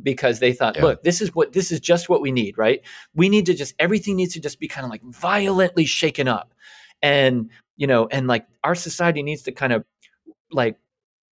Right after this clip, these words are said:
Speaker 1: figure out how to, like, push through this," right? Now, they were, they were totally wrong about that because World War One destroyed their civilization.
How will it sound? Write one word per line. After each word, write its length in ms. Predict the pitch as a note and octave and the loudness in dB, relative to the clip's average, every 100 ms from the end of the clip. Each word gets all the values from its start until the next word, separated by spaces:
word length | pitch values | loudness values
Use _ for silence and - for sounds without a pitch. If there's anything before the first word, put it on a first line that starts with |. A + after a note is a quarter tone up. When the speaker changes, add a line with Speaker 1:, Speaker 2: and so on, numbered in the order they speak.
| _ _ | _ _
Speaker 1:
figure 320 | - G3+ F3 | -2 2 4
out 120 | F3 - | 2 0
how 140 | E3 | -4
to, 60 | C3+ | -2
like, 260 | G#2+ - | -4 -6
push 380 | - F3+ F3 - | -6 -2 0 -2
through 240 | E3 D#3+ A#2 | 0 2 2
this," 200 | G2 B2 | -2 0
right? 200 | B2 E3+ | 0 2
Now, 100 | F#3 | 2
they 100 | B3 | 2
were, 100 | G3 | 0
they 240 | - F#3+ | 0 2
were 80 | F3 | 2
totally 280 | F3 A3+ F3 | 0 -2 0
wrong 240 | F3+ F3 | 0 0
about 220 | G#2 F2+ | -2 -6
that 200 | - F#2 | -10 -6
because 320 | B2+ C3 D3 B2+ | -4 0 0 2
World 220 | C3+ C3+ | 2 4
War 120 | C3+ | 2
One 220 | B2 B2 | 2 0
destroyed 480 | A2+ A2 - D3+ C#3 | -2 -6 0 4 4
their 120 | A2 | 0
civilization. 680 | G2+ G#2+ G#2 G2+ F#2+ F2 - | -6 -10 -10 -10 -12 -16 -20